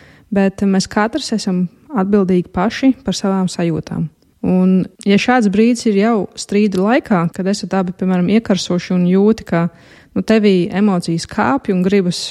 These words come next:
nu, tā dot tikai pretī, lai tik otrs beidzot sadzirdē tevi, tad, ā, mans ieteikums ir iemācīties, un tas ir soli pa solim, protams,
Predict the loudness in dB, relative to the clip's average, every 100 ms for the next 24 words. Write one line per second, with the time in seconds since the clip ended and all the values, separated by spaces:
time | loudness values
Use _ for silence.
0 | -14 -8 -8 -4 0 0 0 0 0 0
1 | -2 -4 -4 -2 0 2 4 4 4 0
2 | -2 -4 -2 0 0 -6 -4 -2 0 -2
3 | -2 -2 0 0 0 0 -2 -2 -6 -14
4 | -20 -20 -20 -4 -2 0 0 0 0 2
5 | 2 2 4 2 2 0 2 0 -2 -2
6 | -2 -2 -4 2 4 4 2 0 -2 0
7 | -2 -4 -8 -8 -6 -6 -8 -6 -6 -2
8 | 0 0 -2 -2 0 4 4 4 0 0
9 | -2 -4